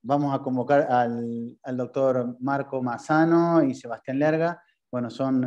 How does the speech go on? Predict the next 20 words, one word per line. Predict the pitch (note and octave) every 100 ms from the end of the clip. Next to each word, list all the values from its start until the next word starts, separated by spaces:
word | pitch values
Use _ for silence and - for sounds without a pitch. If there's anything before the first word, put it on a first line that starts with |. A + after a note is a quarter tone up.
| A#2
eh, | A2+ A2+
de | A2 A2+
la |
generación | A2+ A#2+ A#2+ - C3
nuestra | C#3 C3+ C3+ B2
de |
intervencionistas. | A2+ A2 A2+ A2+ A#2+ A#2+ B2+ E3 E3+ E3+ _ _ _
Ellos, | A#2 A#2+ B2+ A#2 G2+ -
eh, |
iniciaron | A#2+ A#2 A#2 B2 B2 D3 C#3
los | A2+
implantes | A#2 A#2 C#3 C#3+ A#2+
en | A#2
San | C3+ C3
Juan, | C3 F3 E3+ - _ _ _ A2+
en | A2+ A2
la |
zona | A2 C3 B2+
de | A#2
Cuyo. | A#2 E3+ E3 E3+